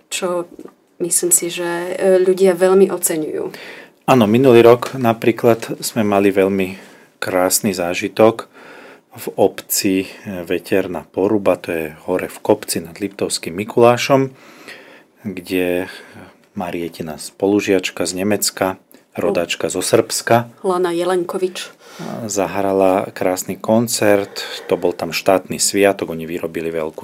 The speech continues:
Speaker 2: zástavu, že koncert, ktorý um-, ktorú umiestnili pred, to nebol ani kostol, to bola taká evanjelická modlitebňa.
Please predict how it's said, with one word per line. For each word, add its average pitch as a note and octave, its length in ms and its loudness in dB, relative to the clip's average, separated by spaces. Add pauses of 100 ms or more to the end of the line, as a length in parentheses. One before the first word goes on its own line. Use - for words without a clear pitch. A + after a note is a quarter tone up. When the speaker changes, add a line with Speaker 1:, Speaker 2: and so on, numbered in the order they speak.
Speaker 2:
zástavu, F#2 640 -2
že - 160 -14
koncert, F#2+ 880 -2 (400)
ktorý F2 320 -8
um-, F#2+ 240 -6
ktorú - 320 -6
umiestnili F2+ 800 -4
pred, E2 320 -6 (480)
to F2+ 160 -6
nebol F2 240 0
ani F2 160 -6
kostol, F2+ 480 0
to F2+ 160 -6
bola E2+ 320 0
taká - 240 -12
evanjelická F#2 640 -2
modlitebňa. G2 800 2